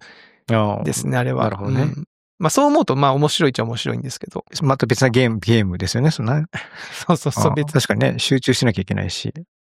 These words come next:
Speaker 1: うん。長山さんは、あの、何がストライクで何がボールかって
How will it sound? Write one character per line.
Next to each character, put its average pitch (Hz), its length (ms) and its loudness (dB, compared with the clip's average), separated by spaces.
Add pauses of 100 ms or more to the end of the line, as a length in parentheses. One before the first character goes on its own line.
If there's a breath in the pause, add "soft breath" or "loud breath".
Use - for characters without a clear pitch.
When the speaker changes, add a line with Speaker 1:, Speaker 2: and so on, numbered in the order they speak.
Speaker 1:
う 143 80 -4
ん。 131 400 -6 (220)
長 185 140 0
山 269 120 2
さ - 120 0
ん - 20 6
は、 240 80 6
あ - 20 2
の、 208 200 0
何 220 320 2
が 170 200 4
ス - 100 -10
ト 165 100 0
ラ 151 100 6
イ 151 60 0
ク 147 120 -2
で 139 80 -4
何 165 160 2
が 151 80 2
ボ 139 220 2
ー 139 40 4
ル 135 60 0
か 127 120 -4
っ 120 40 -4
て - 160 -10